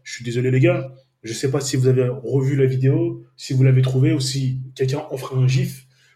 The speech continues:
mais ce, ce moment, ce moment où,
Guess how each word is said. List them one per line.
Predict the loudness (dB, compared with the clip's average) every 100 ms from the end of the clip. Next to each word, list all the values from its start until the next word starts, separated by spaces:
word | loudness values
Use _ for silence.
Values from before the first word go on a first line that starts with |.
| _ -10
mais | -8 -8 -12 _ _
ce, | -12 -12 -14 -10
ce | -6 -2
moment, | 0 2 2 0 -2 -8 _ _
ce | -16 -8 -4
moment | -2 -2 -4 -6 -10
où, | -8 -6 -6